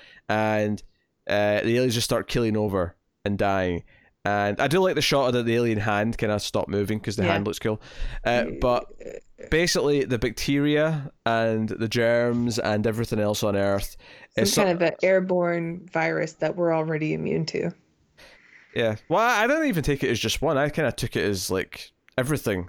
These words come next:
Speaker 1: Like, we're just, I, I, you know, we're all
Speaker 2: Mm-hmm.
Speaker 1: immune to all these things on Earth because we live here and evolution has just made us immune. Uh, but these, uh, these aliens, not so much. So they just, they, they all start killing over. And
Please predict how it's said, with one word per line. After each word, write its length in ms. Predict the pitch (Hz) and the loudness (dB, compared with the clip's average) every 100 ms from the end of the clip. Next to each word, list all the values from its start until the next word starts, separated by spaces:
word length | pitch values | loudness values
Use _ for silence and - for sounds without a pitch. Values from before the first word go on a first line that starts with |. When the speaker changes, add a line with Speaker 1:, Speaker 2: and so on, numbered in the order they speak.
| - | -2
Speaker 1:
Like, 160 | 123 | 0
we're 60 | 151 | 2
just, 260 | 160 - - | 0 -4 -2
I, 100 | 143 | 0
I, 180 | 147 147 | 2 0
you 80 | 151 | 2
know, 60 | |
we're 160 | 139 170 | 2 4
all 140 | 139 | 4
Speaker 2:
Mm-hmm. 100 | 139 120 | 2 2
Speaker 1:
immune 180 | 131 | 0
to 120 | 131 127 | 0 0
all 120 | 120 | 0
these 160 | 120 - | 0 0
things 260 | 117 113 | -2 -2
on 140 | 110 104 | 0 0
Earth 240 | 110 - | 0 -2
because 220 | 104 98 | -6 -4
we 80 | 101 | -2
live 200 | 104 113 | 0 -2
here 220 | 107 104 | -2 0
and 180 | 95 95 - | 0 -2 -2
evolution 480 | 113 107 107 - | 0 0 -2 -2
has 100 | 107 | -2
just 200 | 98 104 | -2 -2
made 160 | 107 104 | -2 0
us 80 | 98 | 0
immune. 400 | 95 113 98 98 - - - _ - | 0 0 -2 -4 -12 -20 -20 _ -4
Uh, 360 | 101 101 101 - | 0 2 2 -2
but 380 | 107 113 104 - 101 | -2 0 0 0 -2
these, 300 | 113 107 98 | 0 0 2
uh, 380 | 98 95 92 82 | 2 2 0 0
these 160 | 104 | 0
aliens, 480 | 143 226 131 117 123 | 2 2 2 0 0
not 140 | 117 110 | -2 -2
so 100 | 139 | -2
much. 300 | 151 - - | -2 -2 -2
So 100 | 113 | 0
they 140 | 110 | 0
just, 200 | 113 - - | -2 -6 -6
they, 140 | 101 | -4
they 160 | 101 110 | -2 0
all 140 | 107 | 0
start 260 | - 113 - | -2 -4 -4
killing 300 | - 110 104 | -2 0 0
over. 340 | 101 82 87 - - - - - | -2 -2 -6 -10 -20 -20 -20 -6
And 380 | 95 95 95 98 | -2 0 -2 -4